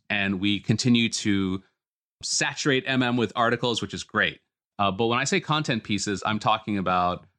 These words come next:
video, audio, like podcasts, and, uh, articles. And we still have to grow in video for sure. We've made a very significant investment in podcasting. Uh, but with articles, we published around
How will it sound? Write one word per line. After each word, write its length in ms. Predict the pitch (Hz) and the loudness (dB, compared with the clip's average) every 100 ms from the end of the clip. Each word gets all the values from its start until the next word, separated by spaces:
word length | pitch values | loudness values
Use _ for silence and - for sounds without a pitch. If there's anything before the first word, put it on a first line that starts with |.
| _ - | _ -10
video, 720 | 110 131 127 120 120 117 120 _ _ - | -4 0 0 0 0 -4 -8 _ _ -2
audio, 460 | 107 110 110 104 | 0 2 0 0
like 200 | 98 92 | -2 -4
podcasts, 800 | - 107 107 113 101 104 - - - _ _ _ - | 0 0 0 -2 -2 -2 -8 -12 -16 _ _ _ -4
and, 680 | 104 104 104 101 101 95 - - | -2 -2 -2 -2 -2 -4 -6 -2
uh, 180 | 95 - | 0 2
articles. 540 | 95 95 67 - - _ _ _ _ _ - | 0 0 -6 -10 -12 _ _ _ _ _ -6
And 360 | 123 120 120 - | -2 -2 -4 -2
we 140 | 131 | 0
still 200 | 135 190 | 2 2
have 160 | 175 160 | 0 -2
to 80 | 117 | 0
grow 140 | 117 | 0
in 100 | 107 | 2
video 340 | 104 98 87 | 0 -2 -4
for 180 | 82 101 | -4 -4
sure. 400 | - - 92 82 - | -2 0 0 -2 -6
We've 240 | 123 117 95 - | 0 0 0 -4
made 320 | 120 139 - | -2 -2 -2
a 60 | 107 | -6
very 720 | 95 101 131 139 135 127 117 _ _ - | -6 0 2 2 0 -2 -4 _ _ -8
significant 480 | - 117 117 110 | 0 0 2 0
investment 380 | 104 104 101 110 | 0 -2 -2 -4
in 60 | 98 | -6
podcasting. 840 | - 120 117 113 104 - 101 131 - _ _ _ _ _ | -2 -2 0 -4 -2 -4 -6 -8 -12 _ _ _ _ _
Uh, 140 | 110 107 | -2 0
but 200 | 95 120 | 0 0
with 200 | 117 - | -2 -4
articles, 680 | 127 185 202 - 104 98 - | 0 0 0 -4 -4 -2 -2
we 200 | 113 123 | 0 0
published 580 | 127 - 180 160 131 - | 0 -2 0 2 0 0
around 480 | 113 110 110 107 107 | -2 0 2 2 0